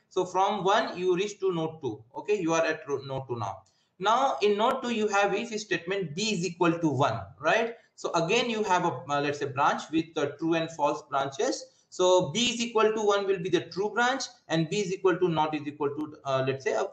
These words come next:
false branch, right? Now you, uh, assume that you are taking the true branch. Okay, then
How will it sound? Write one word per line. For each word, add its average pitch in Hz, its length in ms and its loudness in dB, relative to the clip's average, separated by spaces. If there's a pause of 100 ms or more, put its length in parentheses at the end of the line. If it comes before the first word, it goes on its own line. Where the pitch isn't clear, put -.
false 147 240 0
branch, 95 320 -12
right? 277 200 0 (340)
Now 214 180 4
you, 240 360 0
uh, 165 160 4
assume 214 280 0
that 220 220 2
you 180 140 4
are 180 160 4
taking 180 480 -2
the 165 300 2
true 180 220 0
branch. 123 360 0 (340)
Okay, 214 480 0
then 185 240 0